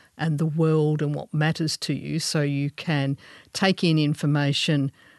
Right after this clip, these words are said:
relate it to your views and values, uh, and make a decision that will promote your life going the way that you want it to.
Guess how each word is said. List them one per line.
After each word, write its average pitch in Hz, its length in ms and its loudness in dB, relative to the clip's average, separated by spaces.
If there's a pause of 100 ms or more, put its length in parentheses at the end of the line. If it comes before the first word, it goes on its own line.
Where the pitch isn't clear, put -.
(160)
relate 165 400 4
it - 140 -6
to - 120 0
your 143 280 2
views 147 380 -2
and 139 180 -2
values, 143 680 -2 (100)
uh, 139 320 0
and 160 160 4
make 151 200 2
a 160 40 2
decision 151 600 0
that 143 280 -2
will 139 340 0 (380)
promote 156 420 2
your 156 160 0
life 143 320 -2
going 139 400 -4 (220)
the 151 80 -2
way 139 360 -6 (160)
that - 180 -8
you 143 100 -4
want 139 300 -10
it - 140 -14
to. - 260 -6